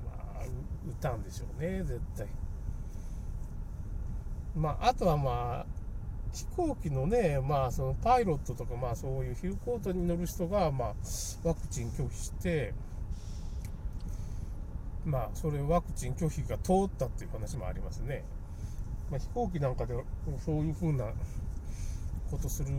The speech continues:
のはね、まあ、異例なんでしょうけどね。だからな、まあ、飛行機が一番厳しいですよね、そのワクチン打つ打たんっていうの。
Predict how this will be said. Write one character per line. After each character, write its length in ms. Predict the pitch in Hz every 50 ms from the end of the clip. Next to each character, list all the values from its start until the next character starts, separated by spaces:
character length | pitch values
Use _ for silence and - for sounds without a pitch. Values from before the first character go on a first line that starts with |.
| 135 135 127
の 80 | 120 113
は 140 | 104 104 101
ね、 140 | 104 104 98 -
ま 80 | 107 107
あ、 20 |
異 120 | 107 110 123
例 380 | 143 156 160 160 156 156 151 147 143
な 140 | 143 143 143
ん 60 | 135
で 80 | 110 -
し 80 | - -
ょ 20 |
う 40 | - - -
け 140 | - - 139
ど 60 | 180
ね。 200 | 202 208 120 110
だ 100 | 110 107
か 100 | - 107
ら 40 | 101 101
な、 120 | 101 113 - - - -
ま 140 | 156 156 139
あ、 20 |
飛 140 | - - -
行 280 | - - 277 285 269
機 120 | 214 - 226
が 100 | 214 208
一 240 | 180 165 - - 180
番 160 | 175 170 170 170
厳 160 | - 170 160
し 120 | 151 - 165
い 40 |
で 80 | 131 117
す 120 | 95 -
よ 120 | - 101 113
ね、 160 | 156 160 139
そ 140 | - 135 120
の 60 | 120
ワ 40 | 127
ク 100 | - -
チ 120 | - - 113
ン 80 | 110
打 40 | 113
つ 160 | 117 - 110
打 60 | 107 101
た 140 | - 117 107
ん 0 |
っ 40 | 104 -
て 140 | - -
い 40 | 95
う 20 |
の。 60 | -